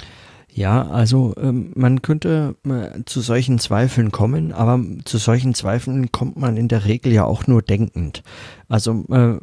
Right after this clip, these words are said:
man kommt, äh, da ja nicht, indem man sich beispielsweise um, äh, das Kaffeemehl, äh, kümmert, ob es noch im Haus ist, was jetzt nicht zu den, also je nach Perspektive, zu den ganz fundamentalen Überlebensnotwendigkeiten zählt. Aber zumindest,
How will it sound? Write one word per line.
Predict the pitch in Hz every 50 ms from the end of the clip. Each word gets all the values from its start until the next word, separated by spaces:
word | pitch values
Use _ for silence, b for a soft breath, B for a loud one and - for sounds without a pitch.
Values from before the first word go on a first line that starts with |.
| -
man | - 131 127 117 120 120
kommt, | - - 135 135 120 - - -
äh, | - 120 107 104
da | - 110 113 113 113 -
ja | - 113 110 107
nicht, | 113 120 147 156 - - -
indem | 143 127 113 120 120 127
man | 123 117
sich | - - 117 - -
beispielsweise | - 107 113 113 - - 117 - - - 113 113 104 110 107 -
um, | - 120 110 107 107 107 - - 110 104 - - _ _
äh, | - 117 107 95 -
das | - 113 101 - -
Kaffeemehl, | - - 143 143 - 117 104 98 92 95 92 98 98 - 90 92 87
äh, |
kümmert, | - - - 113 117 117 120 - - - -
ob | - 110 - -
es | 110 110 -
noch | 120 117 110
im | - - 104 90
Haus | 98 110 123 -
ist, | - 123 120 - -
was | 104 104 -
jetzt | - 101 - - -
nicht | 110 107 -
zu | - -
den, | 98 95 98 95 101 B B B B B B B B B _
also | - 101 - 90
je | 90 98
nach | 90 98 -
Perspektive, | - - 95 95 - - 95 - - - - - - - 107 101 101
zu | - -
den | - - 98 101
ganz | - 110 131 123 -
fundamentalen | - - - - 95 98 98 90 92 95 95 - 98 101 104 104 101 -
Überlebensnotwendigkeiten | - - 101 101 92 92 92 - 95 101 - 107 104 - - 101 101 101 104 - - - 107 104 - - - -
zählt. | - - - - - B B B B B B B B
Aber | 123 110 113 123 -
zumindest, | - 127 123 123 127 123 127 - - -